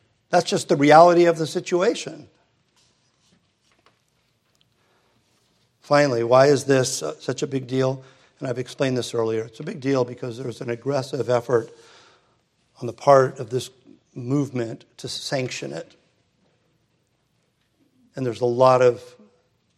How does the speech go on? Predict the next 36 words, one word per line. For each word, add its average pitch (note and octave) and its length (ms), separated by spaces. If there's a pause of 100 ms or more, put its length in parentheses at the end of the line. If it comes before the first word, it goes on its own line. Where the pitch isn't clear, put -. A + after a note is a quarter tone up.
(120)
side A#2 340
effects. G#2 440
The B2 100
tentacles C3+ 600
of G#2+ 140
that A2+ 260
reach B2+ 260
very B2+ 240
deep A#2 300
and A#2 120
very A2 220
far. G2+ 460 (920)
Finally, D3+ 640 (280)
how D3 140
do D#3+ 80
we D3+ 160
engage? A#2 520 (640)
What D#3+ 260
then C#3+ 240
do B2+ 120
we A#2+ 100
do? A2 320 (2500)
I C#3 60
mean, B2+ 200
we're D3+ 180
in C#3 120
a, A#2+ 300 (260)
we D#3 340
are C3 100
very D3 280
much C3+ 280
in C3 80
a A#2 140
culture B2 560
that A2+ 180
is A2+ 240